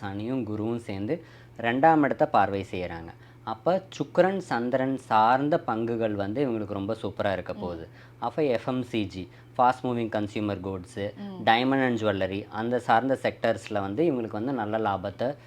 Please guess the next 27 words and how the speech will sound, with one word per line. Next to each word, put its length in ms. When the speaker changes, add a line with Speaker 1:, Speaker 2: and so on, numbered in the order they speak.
Speaker 1:
கொடுக்க 260
Speaker 2:
ஓகே. 60
Speaker 1:
போகுது. 460
என்னன்னா, 460
இவங்களுக்கு 360
லாபஸ்தானமான 1120
பதினொன்னாம் 520
இடம் 220
தான் 120
இவங்களுக்கு 400
பாதகஸ்தானமும் 880
கூட. 220
Speaker 2:
ம். 240
Speaker 1:
அப்ப 220
துலாம் 360
ராசி 280
லக்னக்காரங்களுக்கு 840
பதினொன்னாம் 640
இடத்தையும் 640
இப்ப 360
சனி 400
பகவான் 500
தன்னுடைய 380
வக்ர 480
சுப 280
பார்வையால 560
பார்க்கறதுனால 640